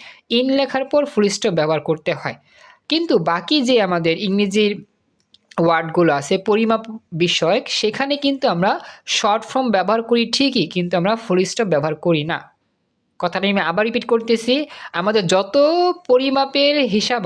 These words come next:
আছে ইংরেজিতে বলতে হয় সেন্টিমিটার, মিটার, মিলিমিটার, কিলোমিটার, যাই হোক, প্রতিটা আমাদের ওয়ার্ডকে বা সেন্টেন্সগুলোকে অ্যাব্রিভিয়েশনের মতো শর্ট করে উচ্চারণ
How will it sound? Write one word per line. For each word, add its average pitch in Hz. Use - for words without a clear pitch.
আছে 214
ইংরেজিতে 254
বলতে 170
হয় 165
সেন্টিমিটার, 196
মিটার, 180
মিলিমিটার, 185
কিলোমিটার, 190
যাই 185
হোক, 202
প্রতিটা 311
আমাদের 175
ওয়ার্ডকে 180
বা 160
সেন্টেন্সগুলোকে 196
অ্যাব্রিভিয়েশনের 214
মতো 196
শর্ট 180
করে 214
উচ্চারণ 190